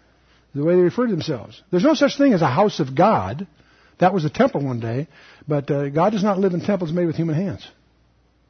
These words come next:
There's no bureaucratic clergy in the New Testament. That's interesting. No clerical mediators. There's one mediator between God and man. What's his name?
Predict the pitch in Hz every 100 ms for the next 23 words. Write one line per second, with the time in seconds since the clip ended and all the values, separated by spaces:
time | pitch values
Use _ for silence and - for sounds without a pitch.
0 | _ _ _ _ _ _ _ - - -
1 | _ _ _ _ 135 117 170 196 196 208
2 | 208 - 196 185 - 202 202 139 135 135
3 | 143 156 160 - 117 87 - _ _ _
4 | _ _ _ _ _ _ _ _ _ _
5 | _ _ - 127 151 143 120 - 85 -
6 | _ _ _ _ _ 117 147 - 160 165
7 | 165 151 165 156 120 104 107 127 131 196
8 | 202 202 180 170 160 139 156 143 156 143
9 | 143 143 117 101 156 165 170 185 208